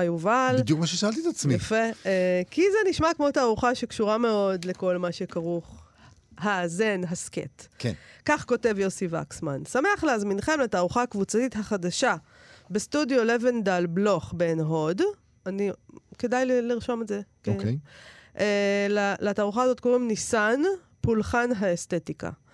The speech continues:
Speaker 1: נחמה לבנדל, חברתי הטובה מעין הוד, יצרה תערוכה שהיא מעין פולחן לחודש ניסן, החודש שמסמל את האביב ואת ההתחדשות ומבורך בטקסים ובפולחנים.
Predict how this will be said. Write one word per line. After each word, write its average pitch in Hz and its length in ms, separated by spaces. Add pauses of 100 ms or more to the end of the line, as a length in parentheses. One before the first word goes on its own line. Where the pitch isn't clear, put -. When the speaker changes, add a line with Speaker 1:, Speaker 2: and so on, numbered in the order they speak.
(520)
Speaker 1:
נחמה 294 420
לבנדל, 294 560
חברתי 202 440
הטובה 208 340
מעין 196 240
הוד, 202 240
יצרה 208 340
תערוכה 214 720
שהיא 196 220
מעין 185 300 (100)
פולחן 233 600
לחודש 208 440
ניסן, 208 520 (500)
החודש 262 520
שמסמל 208 840
את 190 140
האביב 180 560
ואת 185 220
ההתחדשות 185 840
ומבורך 175 840
בטקסים 262 760
ובפולחנים. 170 920